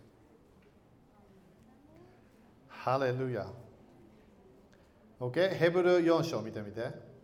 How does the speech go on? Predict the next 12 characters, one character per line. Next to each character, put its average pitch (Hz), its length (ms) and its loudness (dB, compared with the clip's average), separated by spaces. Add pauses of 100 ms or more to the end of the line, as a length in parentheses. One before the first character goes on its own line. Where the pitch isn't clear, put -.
(380)
真 180 480 -6
理、 120 180 -6
み 143 120 -8
ん - 20 -6
な 135 80 -6
真 175 240 -6
理 160 80 -2
感 165 180 0
謝 165 120 -4
で 156 80 -4
す 156 100 -8
か？ 147 300 0